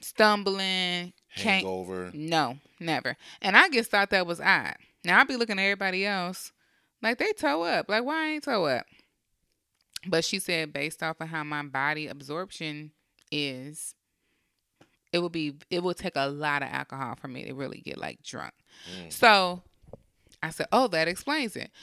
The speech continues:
Speaker 1: So, I mean, I try different things, but I'm not a hardcore drinker. I like my wines. I like mixed drinks, margaritas, stuff like that. But, you know, you get older, you try different things.
Speaker 2: Mm-hmm.
Speaker 1: I still have hope for you.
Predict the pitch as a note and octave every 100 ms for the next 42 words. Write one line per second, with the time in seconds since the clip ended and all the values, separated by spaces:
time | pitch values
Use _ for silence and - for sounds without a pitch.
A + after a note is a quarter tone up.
0 | - - A3 F#3+ A3 A#3 G#3+ B3 - A3
1 | G#3 G3+ G#3 G3+ - F#3 F3+ F#3 F#3 -
2 | G#3+ A#3 A3 G3 D3+ D3 - - F#3+ F3+
3 | F3+ F3 - F#3 F3 E3+ D#3 E3 E3+ E3+
4 | D3 D3 D3 D#3+ D#3+ C#3 C3 D3+ E3+ E3+
5 | E3 E3 E3 - D3 D3 C#3 C#3 - _
6 | _ _ _ E3+ G3+ - - F3+ F3 F3
7 | E3 - - - E3 E3+ E3+ E3 E3 D#3+
8 | D#3+ - D3+ D#3 D3 D3 C#3 - - B2
9 | - _ _ _ _ _ - F#4 C#4 C#4+
10 | D#4+ D#4+ A3 A#3 A#3+ A#3+ - G#3 G3+ G3
11 | G3 F#3+ F3+ F3 F#3 G3+ - - _ -
12 | F3+ F2 G#3+ - B3 B3 A3 G#3 F3+ -
13 | D3+ C#3+ C#3